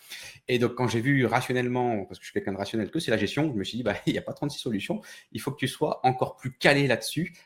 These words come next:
puisque ce sera l'idée de protéger ton uni-, ton outil d'exploitation en premier.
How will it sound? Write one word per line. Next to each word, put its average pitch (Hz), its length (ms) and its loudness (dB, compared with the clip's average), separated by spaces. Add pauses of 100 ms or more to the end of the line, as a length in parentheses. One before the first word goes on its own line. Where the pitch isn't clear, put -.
puisque 113 280 -4
ce 113 120 -2
sera - 280 0
l'idée 113 300 0
de 110 100 0
protéger 135 580 0
ton 123 120 -4
uni-, 113 320 -2 (220)
ton 110 100 -4 (180)
outil 120 200 -2
d'exploitation 110 800 -2
en 120 80 0
premier. 127 400 -2